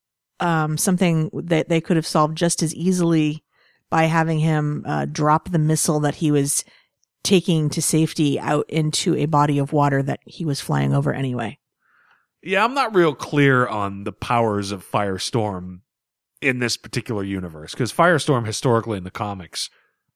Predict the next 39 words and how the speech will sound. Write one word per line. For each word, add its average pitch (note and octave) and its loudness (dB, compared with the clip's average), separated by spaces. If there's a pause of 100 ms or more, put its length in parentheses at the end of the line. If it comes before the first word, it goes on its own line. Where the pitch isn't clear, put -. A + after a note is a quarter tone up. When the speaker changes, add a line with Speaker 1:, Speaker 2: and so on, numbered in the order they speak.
(280)
Speaker 2:
you D#3 0
know, C#3 0
he's C#3 -2
almost, D3 2 (580)
he's C#3 -4
almost F#3 0
Captain C#3 -4
Atom B2 0
or F2+ -8
Doctor G#2 -8
Manhattan. A2 -10 (180)
Speaker 1:
Yeah. G3 0 (480)
Speaker 2:
You C#3+ 2
know, A2+ -4
so D#3 0
yeah, D#3 2
while B2 -2
he's A#2+ -6
flying C#3 -6
around C3+ -4
with B2 -8
this A2 -10
nuke, B2+ -4
I'm G#2 -12
thinking B2+ -6
of G2 -14
the G#2 -10
comedian B2+ -4
going, G2+ -4
"You C3+ -6
could C#3+ -4
have B2 -12
turned C3 -4
it C3 -4
into B2+ -6
snowflakes, F3+ -6
for - -16
Christ's - -12
sake." B2+ 2